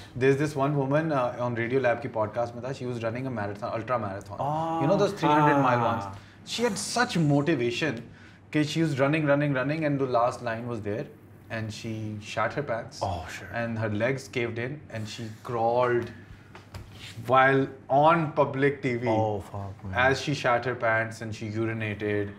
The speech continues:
Speaker 1: and she crawled to the finish line.
Speaker 2: Wow, man.
Speaker 1: And she's describing this on this, uh,
Speaker 2: Did she
Speaker 1: Radio
Speaker 2: win?
Speaker 1: Lab episode.
Speaker 2: Did she win?
Speaker 1: Uh, no, she was third or something. But she finished the ultra marathon,
Speaker 2: हाँ,
Speaker 1: which was
Speaker 2: ये,
Speaker 1: quite
Speaker 2: ये
Speaker 1: a
Speaker 2: भी बहुत बड़ी बात है।
Speaker 1: Yeah, I mean,
Speaker 2: Have you ever did a triathlon?
Speaker 1: What's a triathlon?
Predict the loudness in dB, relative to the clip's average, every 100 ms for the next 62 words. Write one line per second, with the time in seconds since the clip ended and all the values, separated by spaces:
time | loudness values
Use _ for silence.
0 | -16 -10 -2 -2 -2 -4 -6 -2 0 0
1 | -2 -6 -6 -8 -8 -10 -14 -16 -18 -16
2 | -6 -4 -4 -4 -2 -2 -2 -4 -4 -2
3 | 2 4 2 -2 -4 -4 -6 -6 -2 0
4 | 0 2 2 2 2 2 2 0 -4 -8
5 | -8 -8 -6 -4 -2 -2 -2 -6 -14 -20
6 | -2 2 2 0 -4 -4 -6 -4 -4 -6
7 | -10 -14 -16 -20 -6 -4 -4 -2 0 0
8 | 0 -4 0 -2 2 0 2 2 4 4
9 | 2 0 0 2 2 4 6 6 4 0
10 | -2 -4 -4 -4 -2 -2 -2 -4 -10 -10
11 | -10 -12 -16 -18 -18 -8 0 4 6 6
12 | 6 6 4 2 2 0 0 0 -2 -6
13 | -8 -12 -20 -20 -20 -10 -6 -6 -4 -4
14 | -4 -8 -14